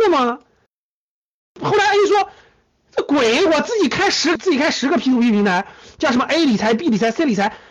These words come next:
我上面造一堆假标的，所有钱就拿过来了。刚刚跑路那个八个P to P不是一个老板的吗？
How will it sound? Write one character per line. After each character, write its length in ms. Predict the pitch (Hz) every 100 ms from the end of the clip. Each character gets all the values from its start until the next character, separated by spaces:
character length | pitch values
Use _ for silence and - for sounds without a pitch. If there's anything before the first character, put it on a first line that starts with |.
| -
我 120 | 247
上 140 | 277 392
面 180 | 302 -
造 200 | 403 320
一 60 |
堆 140 | 294 370
假 200 | 262 208
标 220 | 302 359
的， 140 | 381
所 140 | 247 339
有 60 | 302
钱 180 | 254
就 60 | 302
拿 180 | 285 269
过 80 | 330
来 60 |
了。 180 | 285 - - -
刚 240 | 392 392
刚 160 | 392 403
跑 220 | - 208
路 120 | 330
那 100 | 320
个 60 | 254
八 240 | 320 320
个 120 | 302
P 240 | 220 220 277
to 120 | 294
P 160 | 254 240
不 100 | 269
是 140 | 320
一 200 | 233 302
个 80 | 370
老 200 | 254 262
板 220 | 240 175
的 140 | 165
吗？ 440 | 175 175 170 160